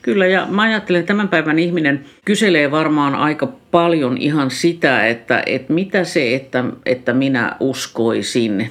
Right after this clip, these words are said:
niin mitä se tarkoittaisi minun elämäni kannalta.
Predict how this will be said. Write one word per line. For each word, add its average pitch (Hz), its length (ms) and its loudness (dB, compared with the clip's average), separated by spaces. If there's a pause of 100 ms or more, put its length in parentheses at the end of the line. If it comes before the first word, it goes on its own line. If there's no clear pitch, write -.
niin 120 160 -2
mitä 139 340 -2
se 127 160 -6
tarkoittaisi 110 1120 -2
minun 107 360 -2
elämäni 101 520 0
kannalta. 82 720 -2